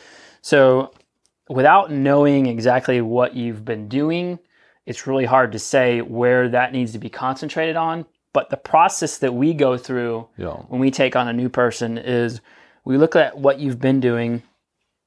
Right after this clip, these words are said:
Speaker 1: and then we'll look at, we'll find your limiters.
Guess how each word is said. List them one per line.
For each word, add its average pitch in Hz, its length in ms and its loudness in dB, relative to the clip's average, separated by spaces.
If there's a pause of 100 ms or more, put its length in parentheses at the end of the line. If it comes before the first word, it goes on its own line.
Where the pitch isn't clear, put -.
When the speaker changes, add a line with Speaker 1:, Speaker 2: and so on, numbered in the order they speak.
(200)
Speaker 1:
and 127 160 -2
then 131 140 2
we'll 131 140 2
look 131 220 2
at, 117 260 2 (240)
we'll 127 160 -8
find 135 300 0
your 120 120 -4
limiters. 107 580 -8